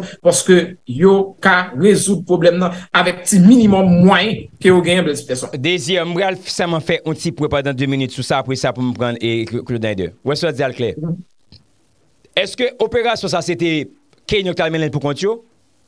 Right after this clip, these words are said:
Speaker 2: ou byen yo ta mennen avèk la polis?
Speaker 1: <laughs>
Speaker 2: Fò n poze kesyon sa. Èske operasyon nan komin Gantier, se Kenya ki ta mennen pou kont yo, ou di mwens yo te ale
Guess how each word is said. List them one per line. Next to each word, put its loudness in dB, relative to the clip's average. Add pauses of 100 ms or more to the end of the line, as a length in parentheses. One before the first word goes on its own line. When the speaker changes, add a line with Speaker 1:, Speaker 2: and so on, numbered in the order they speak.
(680)
Speaker 2:
ou -4
byen -2
yo -6
ta 0
mennen -4
avèk -6
la -2
polis? -8 (720)
Speaker 1:
<laughs> 2 (460)
Speaker 2:
Fò -2
n -2
poze -2
kesyon -4
sa. -6 (1120)
Èske -2
operasyon -2
nan -2
komin -4
Gantier, -4 (500)
se -6 (160)
Kenya -2
ki -14
ta -2
mennen -4
pou -10
kont -4
yo, -2 (500)
ou -4
di -8
mwens -4
yo -4
te -2
ale -4